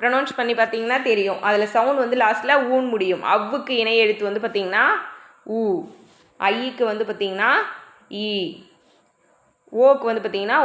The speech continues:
ஓ வரும், ஏக்கு வந்து ஏ வரும். உயிர் எழுத்துக்கள் இதுக்கு ரெண்டும் டிஃப்ரெண்ட்டாக இருக்கும். மெல்லினத்திற்கு இணை எழுத்து இடம்பெறாத சொல் எது? கீழ்கண்டவற்றில் மெல்லினத்திற்கு இணை எழுத்து இடம்பெறாத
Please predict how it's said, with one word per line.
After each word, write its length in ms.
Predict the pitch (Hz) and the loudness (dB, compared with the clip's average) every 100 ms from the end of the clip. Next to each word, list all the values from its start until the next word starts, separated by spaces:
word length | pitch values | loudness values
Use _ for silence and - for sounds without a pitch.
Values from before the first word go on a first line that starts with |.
| 233 | 4
ஓ 100 | 214 202 | 4 4
வரும், 240 | 185 175 - - 202 226 | 2 -2 -6 -8 2 4
ஏக்கு 220 | 233 226 208 | 4 0 -4
வந்து 160 | 220 226 208 | -4 0 2
ஏ 60 | 196 | 2
வரும். 240 | 185 175 - 220 | 0 -4 -8 -6
உயிர் 180 | 277 285 | 2 4
எழுத்துக்கள் 420 | 247 214 233 254 | 4 2 2 2
இதுக்கு 240 | 214 220 208 | 2 0 0
ரெண்டும் 260 | 214 254 220 | 4 2 2
டிஃப்ரெண்ட்டாக 420 | 226 233 214 196 | 0 2 2 2
இருக்கும். 260 | - 170 - - - - _ 214 | 0 -4 -8 -20 -20 -20 _ 0
மெல்லினத்திற்கு 600 | 254 330 349 330 294 311 302 | 2 4 2 0 -4 -4 0
இணை 120 | 262 277 262 | 2 4 4
எழுத்து 240 | 254 277 240 | 2 0 2
இடம்பெறாத 500 | 247 254 247 226 226 254 | 2 2 4 4 2 0
சொல் 200 | 226 214 208 | -2 0 0
எது? 140 | 190 190 254 | 0 -2 -2
கீழ்கண்டவற்றில் 920 | 262 247 220 226 214 - 285 311 427 - - - - | -2 0 2 2 2 -2 -4 -2 -2 -4 -20 -18 -4
மெல்லினத்திற்கு 640 | 233 262 294 285 262 254 277 226 | -2 0 0 0 -2 -2 -2 0
இணை 120 | 240 226 | 4 2
எழுத்து 220 | 220 269 247 | 2 -2 0
இடம்பெறாத 560 | 214 226 214 190 190 | 0 2 2 4 2